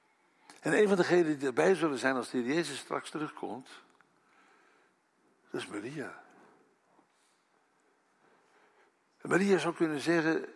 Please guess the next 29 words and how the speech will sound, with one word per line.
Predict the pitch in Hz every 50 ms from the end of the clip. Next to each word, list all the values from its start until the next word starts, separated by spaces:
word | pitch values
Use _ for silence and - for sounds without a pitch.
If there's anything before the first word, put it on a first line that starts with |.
| - - -
"Dat | - 127 120
is | 113 113
mijn | 131 143 147 131
kind." | - - 135 101 85 - - - - - - - - - - - - - - - _ _ _ _ _ _ _ _ _ _ _ _ _ _ _ _ _ _ _ _ _ _ _ _ _ _ _ _ _ _
Maar | - 120
dat | 113 -
zal | - 165 165
ze | 143 123 123
niet | 113 104 92
zeggen. | - - 107 90 - - - - - - _ _ _ _ _ _
Ze | - -
zal | - 117 98
zeggen: | - 107 98 98 98 98 98 - - _ _ - - - - _ _ _ _ _
"Dat | - -
is | -
mijn | - - - - -
Heer." | - - - - - - - _ _ _ _ _ _ _ _ _ _ _ _ _ _ _ _ _ _ _ _ _ _ _ _ _ _ _ _ _ _ _ _ _ _ _ _ _ - -
Elisabeth | - - 143 196 185 160 175 127 127 123
zal | - - 131 123 120
er | 135
ook | 151 175 180 147
bij | 123 117 110 98
zijn, | - 98 90 87 87 - - - - _ _ - - - - - -
als | - -
straks | - - 139 135 -
de | - 120
Heer | 117 113
Jezus | 117 143 170 165 143 127 101 -
komt. | - - - - -